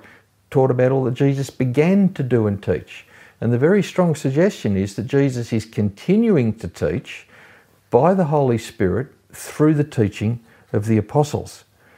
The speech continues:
Well, what was the apostles' teaching? Well, it's not too hard to find out, uh, because we've already seen the first example of it in the earlier part of Acts chapter two.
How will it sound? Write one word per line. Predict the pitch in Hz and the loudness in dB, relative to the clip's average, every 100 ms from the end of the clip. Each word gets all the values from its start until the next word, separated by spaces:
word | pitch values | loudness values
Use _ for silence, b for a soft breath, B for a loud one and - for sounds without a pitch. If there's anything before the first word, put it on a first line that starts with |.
| b b _ | b b _
Well, | 135 170 - | 2 2 -2
what | - 113 | -2 0
was | 135 - | 0 0
the | 143 | 0
apostles' | - 110 101 123 117 | 0 -4 -4 -6 -6
teaching? | - 190 202 - 95 _ _ _ _ _ _ - | -2 -2 0 -8 -8 _ _ _ _ _ _ -4
Well, | 147 | -4
it's | - | -2
not | 180 | -4
too | - 139 | 0 0
hard | 120 110 | 2 -2
to | 95 | -6
find | - 104 101 | -4 -2 0
out, | 185 - - _ b b b b | 0 0 -6 _ b b b b
uh, | 117 117 | -4 -2
because | 120 123 127 | -2 -2 0
we've | 127 131 | 0 2
already | 180 151 101 | 2 2 -2
seen | - 143 139 95 - | 0 0 0 -4 -4
the | 110 | -4
first | - 131 143 117 | 0 0 0 -4
example | 101 107 151 190 95 90 | -2 0 0 0 -2 -2
of | 110 | -4
it | - | -4
in | 127 123 - - | -2 -2 -4 -2
the | 117 | 2
earlier | 110 107 123 | 4 4 0
part | 113 110 98 | -2 -2 -2
of | 98 | -2
Acts | 101 - | -4 -8
chapter | - 123 - 107 | -4 -4 -4 -12
two. | - 208 101 | -6 -4 -4